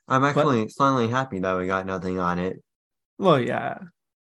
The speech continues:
Speaker 1: The only thing that I would have wanted for is a release date or
Speaker 2: Oh, that's all
Speaker 1: yeah,
Speaker 2: I
Speaker 1: just
Speaker 2: want
Speaker 1: a
Speaker 2: too, yeah.
Speaker 1: release date.
Speaker 2: I kinda wanna know what it's about, though, just a little bit. Like, I'm kinda curious, like, what point is it gonna be?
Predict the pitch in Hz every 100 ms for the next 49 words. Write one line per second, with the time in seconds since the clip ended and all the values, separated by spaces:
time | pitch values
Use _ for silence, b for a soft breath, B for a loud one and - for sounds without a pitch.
0 | _ _ _ - 120 135 143 120 131 113
1 | 104 104 110 98 98 101 95 87 101 92
2 | 92 87 - - 98 92 98 98 98 -
3 | 98 92 - 95 90 87 87 214 190 151
4 | 170 127 127 113 120 101 131 95 113 -
5 | 190 175 208 311 320 185 143 127 120 117
6 | 101 90 98 - - - - - - _
7 | 185 170 135 113 - - - - 220 160
8 | 160 185 170 254 185 170 - 143 127 123
9 | 117 131 113 143 147 - - 147 151 151
10 | 160 160 139 147